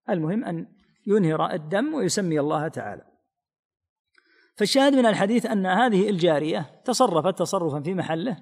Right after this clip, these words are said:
وأجاز النبي صلى الله عليه وسلم هذا الذي ذبحته، مع أنه بدون إذن صاحب الغنم، لكن لما رأت بها الموت ذبحتها حتى لا تكون ميتة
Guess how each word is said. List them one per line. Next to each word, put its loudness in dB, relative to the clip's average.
وأجاز 2
النبي 0
صلى -4
الله 0
عليه 2
وسلم -6
هذا 4
الذي 2
ذبحته، -2
مع 0
أنه 0
بدون 2
إذن -2
صاحب -2
الغنم، -4
لكن -2
لما -2
رأت -2
بها -6
الموت -4
ذبحتها -2
حتى -6
لا -4
تكون -6
ميتة -4